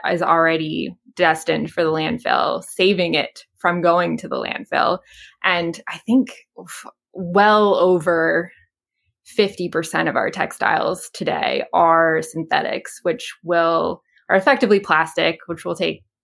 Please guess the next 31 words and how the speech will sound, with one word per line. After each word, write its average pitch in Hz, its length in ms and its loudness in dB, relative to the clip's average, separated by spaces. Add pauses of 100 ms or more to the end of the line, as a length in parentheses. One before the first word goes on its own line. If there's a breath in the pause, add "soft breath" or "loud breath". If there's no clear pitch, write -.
(220)
hundreds 185 680 2
of 165 160 -6
years 170 640 -2
to 175 160 -10
throw 160 280 0
away - 580 -2 (200 loud breath)
or 185 160 4
to, 185 160 -2
but 165 360 0 (160)
to 202 100 0
degrade. 165 600 0 (440 soft breath)
Um, 175 640 2 (800)
so 170 540 2
obviously 160 500 -2 (100)
you 175 340 -6 (140)
don't, 165 320 0 (220)
you 185 180 -4
wanna 175 220 2
give 160 220 0
that 160 320 2 (100)
as 170 120 0
much 170 300 -2
life 165 320 0 (240)
as - 220 -2
possible. 160 580 0
The 160 120 -2
more 160 180 -2
you 160 160 -2
can 165 200 -6
reuse 156 500 -4
that, 151 320 -2